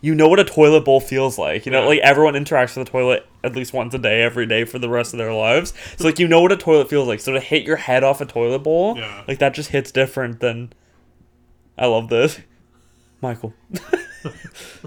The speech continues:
Speaker 1: <laughs>
Speaker 2: And, like, he's a champ.
Speaker 1: Yeah.
Speaker 2: He just took a crowbar to the face and
Speaker 1: Yeah.
Speaker 2: he just looks right back
Speaker 1: Yeah.
Speaker 2: at him like, um, you
Speaker 1: Oh,
Speaker 2: fucked
Speaker 1: yeah.
Speaker 2: up big time.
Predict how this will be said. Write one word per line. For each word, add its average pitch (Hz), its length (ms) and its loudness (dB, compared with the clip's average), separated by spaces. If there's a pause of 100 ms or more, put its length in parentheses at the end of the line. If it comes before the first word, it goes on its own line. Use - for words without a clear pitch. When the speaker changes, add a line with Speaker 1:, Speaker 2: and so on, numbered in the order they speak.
(240)
Speaker 1:
<laughs> - 20 -4 (1900)
Speaker 2:
And, 175 160 -6
like, 180 240 -6 (300)
he's 247 180 -2
a 339 140 0
champ. 135 560 -8 (220)
Speaker 1:
Yeah. 117 360 4
Speaker 2:
He 175 80 -6
just 240 180 -6
took 330 140 -10
a 294 60 -8
crowbar 165 500 -4
to 190 60 -6
the 202 100 -4
face 214 280 -4
and 185 100 0
Speaker 1:
Yeah. - 100 2
Speaker 2:
he 180 60 -2
just 139 100 -8
looks 151 220 -4
right 143 180 -4
back 139 80 0
Speaker 1:
Yeah. 127 180 8
Speaker 2:
at 120 140 2
him 131 80 -8
like, 110 260 -12
um, 110 680 -8
you 131 140 -4
Speaker 1:
Oh, 202 60 -8
Speaker 2:
fucked 117 260 4
Speaker 1:
yeah. 95 180 0
Speaker 2:
up 113 220 -6
big 123 220 -10
time. 101 340 -16